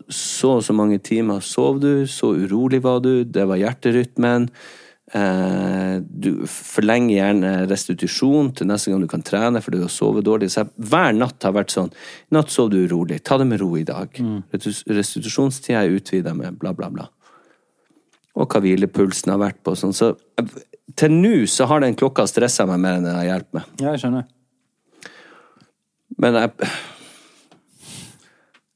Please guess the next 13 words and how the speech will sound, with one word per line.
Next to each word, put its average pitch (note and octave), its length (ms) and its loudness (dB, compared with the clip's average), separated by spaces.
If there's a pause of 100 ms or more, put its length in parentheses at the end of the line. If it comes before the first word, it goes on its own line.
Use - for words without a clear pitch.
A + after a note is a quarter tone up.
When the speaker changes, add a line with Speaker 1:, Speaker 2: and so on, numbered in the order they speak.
(100)
Speaker 1:
jeg - 140 -4
vet - 160 -10
ikke. - 160 -10 (500)
Åh, - 120 -12 (760)
Speaker 2:
Eh, C3+ 380 4
Speaker 1:
man C3 80 2
må G#2+ 80 0
ha F2+ 80 -6
tid - 240 -4
til - 140 -10
alt - 180 -16
det - 80 -14
her. - 120 -18